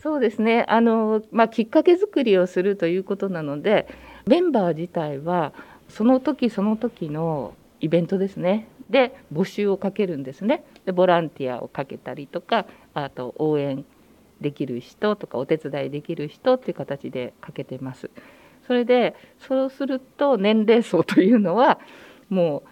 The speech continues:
ちっちゃいお子さんから本当におじいちゃんおばあちゃんまでっていうふうにして、もう本当幅広いんですけれども、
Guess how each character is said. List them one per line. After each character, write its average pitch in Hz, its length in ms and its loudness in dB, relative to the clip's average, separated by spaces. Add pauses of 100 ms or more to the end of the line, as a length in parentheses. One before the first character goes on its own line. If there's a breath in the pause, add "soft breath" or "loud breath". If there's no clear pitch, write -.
(140)
ち - 140 -10
っ - 100 -10
ち 180 80 0
ゃ - 40 4
い 165 60 2
お 160 60 0
子 185 140 4
さ 202 160 4
ん 180 100 -2
か 220 140 4
ら 269 240 6
本 196 180 0
当 214 120 0
に 185 120 0
お 165 80 2
じ 165 120 -2
い 170 40 0
ち 156 80 -2
ゃ - 40 2
ん - 20 2
お - 20 -6
ば 151 120 0
あ 151 60 0
ち - 60 -8
ゃ 127 40 -2
ん 131 60 -8
ま 135 100 -6
で 135 120 -6
っ - 20 -6
て - 220 -6
い 151 120 -4
う 143 40 -6
ふ - 140 -12
う 143 40 -8
に 139 120 -6
し - 60 -16
て、 131 120 -4
も 139 200 -6
う 120 80 -10
本 175 140 -2
当 175 140 -4
幅 196 240 0
広 190 300 0
い 147 40 -8
ん 135 60 -12
で - 100 -14
す - 120 -20
け - 120 -14
れ 147 80 -14
ど 165 140 -16
も、 233 280 0